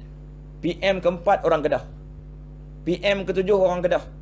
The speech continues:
Kan? Orang paling kaya di Malaysia Melayu, orang Kedah. Keluarga Melayu terkaya di dunia, orang Kedah, keluarga Mahdi. Adakah Kedah maju? Kan? Ramai lagi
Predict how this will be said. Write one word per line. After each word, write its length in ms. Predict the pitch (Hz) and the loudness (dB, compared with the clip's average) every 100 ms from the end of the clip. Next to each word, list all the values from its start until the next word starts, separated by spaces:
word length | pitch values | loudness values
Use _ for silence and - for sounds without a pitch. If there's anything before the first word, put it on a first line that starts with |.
| - - - - - - - - - - | -14 -14 -14 -14 -14 -14 -16 -16 -14 -4
Kan? 240 | 147 170 - 165 | -2 -2 2 4
Orang 320 | 180 202 185 | 6 4 4
paling 160 | 190 | 2
kaya 320 | 180 185 208 202 | 4 4 6 6
di 80 | |
Malaysia 240 | 190 180 202 | 4 2 2
Melayu, 480 | 196 202 226 170 - | 4 2 2 -2 -4
orang 240 | - 170 165 | 0 0 2
Kedah. 240 | 175 165 - - - - - - - - - | 0 0 -4 -18 -18 -18 -18 -18 -18 -18 -2
Keluarga 480 | 143 170 180 190 190 | 6 6 6 6 4
Melayu 240 | 190 202 | 4 4
terkaya 520 | 196 165 175 196 202 185 | 2 0 4 6 6 4
di 80 | 185 | 2
dunia, 400 | 220 208 107 - - | 0 0 -2 -8 -4
orang 280 | 156 175 175 | 0 2 2
Kedah, 240 | 170 170 - | 2 2 0
keluarga 320 | 147 170 170 | -2 0 0
Mahdi. 400 | 175 170 170 139 - - - - - | 0 0 -2 -2 -12 -18 -18 -16 -6
Adakah 320 | 131 170 180 | 2 4 4
Kedah 240 | 180 190 | 4 4
maju? 560 | 190 220 247 294 214 - - - - - - - - - - - | 4 2 4 4 2 0 -10 -18 -18 -18 -18 -18 -18 -18 -18 -12
Kan? 480 | - 208 226 240 - - - - - - - - - - | -4 0 2 0 -4 -12 -18 -18 -18 -18 -18 -18 -18 -2
Ramai 560 | 143 170 175 180 185 180 | 0 2 2 4 4 4
lagi 320 | 170 170 | 2 0